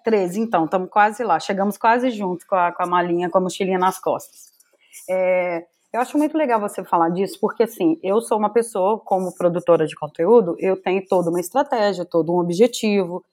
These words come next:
eu sei como funciona cada uma das plataformas, eu acho que o, o conhecimento, uma estratégia,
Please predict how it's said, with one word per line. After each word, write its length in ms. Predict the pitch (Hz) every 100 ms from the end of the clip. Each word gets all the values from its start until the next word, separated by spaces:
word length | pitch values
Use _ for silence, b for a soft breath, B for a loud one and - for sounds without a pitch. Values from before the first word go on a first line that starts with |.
| _ 190
eu 120 | 196
sei 320 | 190 190 175
como 300 | 175 214 240
funciona 460 | 226 208 - 170 165
cada 280 | 165 156
uma 160 | 156 151
das 160 | 151 -
plataformas, 840 | 170 - 220 - 185 170 165 165 b b -
eu 160 | 190
acho 240 | 190 208 -
que 80 | 226
o, 80 | 233 240
o 100 | 262
conhecimento, 920 | 277 220 202 - 180 180 190 170 160
uma 240 | 180 214
estratégia, 840 | 202 - 170 - 180 185 170 165